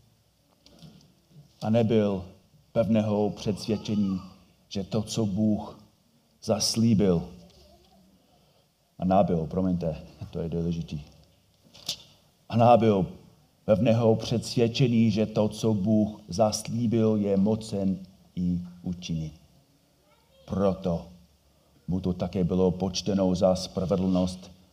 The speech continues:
To, že mu to bylo počteno za spravedlnost, nebylo však napsáno jen kvůli němu, nýbrž také kvůli nám, který to má být počítáno nám, kteří spoléháme na toho,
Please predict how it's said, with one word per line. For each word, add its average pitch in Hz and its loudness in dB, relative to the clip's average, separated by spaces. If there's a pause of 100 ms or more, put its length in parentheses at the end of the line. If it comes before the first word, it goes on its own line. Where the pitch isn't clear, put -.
To, 95 0
že 90 0
mu 92 2
to 95 -2
bylo 95 2
počteno 95 -2
za 95 4
spravedlnost, 92 0
nebylo 92 2
však 98 0
napsáno 98 -2
jen 95 0
kvůli 101 -2
němu, 98 0 (540)
nýbrž 110 2
také 98 0
kvůli 95 -2
nám, 95 2
který 90 0 (1200)
to 101 0
má 104 6
být 95 -2
počítáno 98 4
nám, 98 4
kteří 95 0
spoléháme 101 2
na 92 0
toho, 101 -2